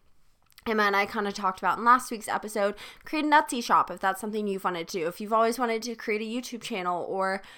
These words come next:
um, practice photography or learn piano, that's something that you can do during this time. Basically, just use this time for you.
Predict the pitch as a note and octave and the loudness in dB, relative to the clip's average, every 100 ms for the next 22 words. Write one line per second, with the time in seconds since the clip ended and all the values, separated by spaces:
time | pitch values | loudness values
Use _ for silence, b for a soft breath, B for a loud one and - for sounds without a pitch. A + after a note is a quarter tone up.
0 | B B - G3+ F#3+ F#3+ G3+ G#3 G#3+ - | B B -4 0 2 4 4 4 0 -8
1 | A3+ B3 C4 A#3 A#3 E3+ F#3 G3+ A3 - | 0 2 2 0 -6 -6 -2 -2 -4 -2
2 | C4 A#3+ E3+ F#3+ G#3+ A#3 G#3+ A#3+ G#3+ G3+ | 0 2 2 0 -2 -2 0 -2 0 2
3 | F#3 - F#3+ G3 G3+ F3+ F#3 F3 E3 F#3 | 2 0 -10 -8 -6 -2 0 -2 -2 -8
4 | - - D#3 C#3 A3+ B3 D#4+ E4 D4+ C#4 | -6 -4 -2 -2 -2 -2 -4 -2 -2 -6
5 | - G#3+ G#3+ G#3+ G#3 - F#3 F3+ F3 - | -6 -6 -6 -8 -10 -6 -6 -6 -8 -10
6 | E3 C3 G#2 C2 | -10 -10 -12 -12